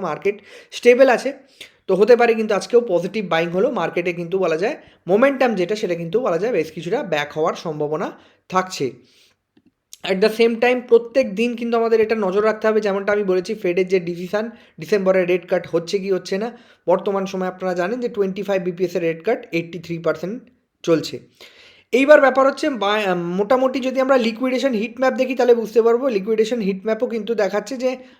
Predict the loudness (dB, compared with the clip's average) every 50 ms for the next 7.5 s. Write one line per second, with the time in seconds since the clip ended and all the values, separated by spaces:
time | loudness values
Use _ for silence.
0 | _ -4 0 2 2 2 0 -2 -2 0 0 -2 -2 -2 -4 -4 -4 -4 -4 -4
1 | -4 -6 -6 -2 2 2 2 2 2 0 -2 -4 -4 -6 -12 _ -8 -6 -6 -4
2 | -6 -4 -2 0 2 2 2 2 2 0 2 2 2 2 0 -2 -4 -6 -8 -8
3 | -8 -8 -8 -10 -6 -4 -2 -2 -2 -4 -4 -2 -2 0 0 0 0 0 0 0
4 | 0 -2 -2 -2 -2 -2 -2 -2 -2 -4 -4 -4 -4 -2 -2 -2 -2 -2 -2 -4
5 | -4 -2 -2 -2 -2 -2 -4 -4 -4 -6 -6 -8 -8 -8 -8 -8 -6 -2 0 0
6 | 0 0 0 0 0 0 2 0 0 0 0 0 0 -2 -4 -10 _ _ _ _
7 | -20 -20 _ _ -4 -2 -2 -2 -2 -4